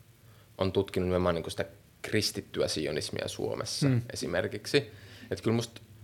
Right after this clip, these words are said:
Speaker 1: vaikuttaa siltä, että Suomessa semmonen niinku aktiivinen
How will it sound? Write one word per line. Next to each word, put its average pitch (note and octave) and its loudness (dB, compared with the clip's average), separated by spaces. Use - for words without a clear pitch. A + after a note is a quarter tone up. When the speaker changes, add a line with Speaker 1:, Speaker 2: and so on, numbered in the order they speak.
Speaker 1:
vaikuttaa A#2+ 10
siltä, F#2+ -4
että - -8
Suomessa G#2 6
semmonen F2+ -2
niinku F2+ -4
aktiivinen F2 4